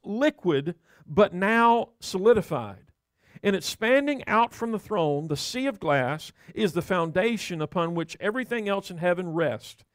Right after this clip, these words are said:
Is it not true that everything apart from God himself finds its existence founded on the Word of God,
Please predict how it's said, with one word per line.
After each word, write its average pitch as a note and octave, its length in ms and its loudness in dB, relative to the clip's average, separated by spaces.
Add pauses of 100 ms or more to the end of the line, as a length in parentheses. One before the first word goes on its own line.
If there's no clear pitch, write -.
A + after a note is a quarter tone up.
(280)
Is G3 140 2
it A#3 100 -2
not A3 220 2
true C4 400 -2
that F3 140 -4
everything B3 440 0
apart A3 320 0
from G3 140 -10
God F#3+ 240 2
himself D3+ 500 0 (240)
finds A3 340 2
its G3+ 140 -2
existence D3 800 -2 (180)
founded G3+ 500 2
on E3+ 120 -4
the D3+ 80 -2
Word F3+ 240 2
of G#3+ 100 -8
God, C#3 420 2